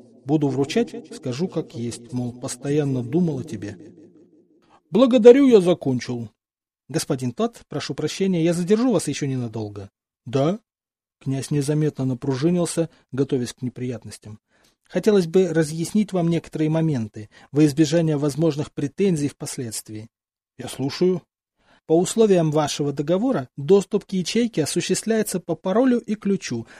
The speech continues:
без предъявления документов. Однако хочу заметить, что в случае утери ключа или пароля для восстановления и того, и другого потребуются некоторые усилия и время, и ваше обязательное присутствие.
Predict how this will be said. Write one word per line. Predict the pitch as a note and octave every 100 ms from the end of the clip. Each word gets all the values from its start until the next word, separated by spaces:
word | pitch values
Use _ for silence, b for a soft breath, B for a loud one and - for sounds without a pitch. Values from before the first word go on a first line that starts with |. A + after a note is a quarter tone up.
| B
без | A#2 D3 F3+
предъявления | - A#3+ G#3+ D#3 C#3+ C#3+ C#3 C3+
документов. | C#3+ D#3 C3 A2 G#2+ - B B B B
Однако | C3+ D3 E3+ F3+
хочу | - - G3+
заметить, | G3+ F#3+ C#3 C3+
что | - - D#3+
в |
случае | - E3 - -
утери | C#3+ - A#3+ C#4
ключа | G3 C3+ - A2 G#2+ b b
или | F3
пароля | G3+ G#3 D#3+ A2+ G#2 b b b
для | B2 E3
восстановления | F#3+ - G3 F3+ D3+ F3+ F3+ D3+ C#3
и | E3
того, | - D#3 D3+ E3
и |
другого | B2+ B2+ A#2 F3 D#3+
потребуются | - - E3+ E3 E3 -
некоторые | D#3+ D#3+ - D3+ D3+
усилия | C3+ - A3 F#3
и | C#3 E3+
время, | C#3+ A#2+ G#2+ G#2 - B B
и | D3+
ваше | B2+ D3+ E3+ -
обязательное | F#3+ D#3 D3 D3 - E3+ E3+
присутствие. | - - A#3+ - - G#2+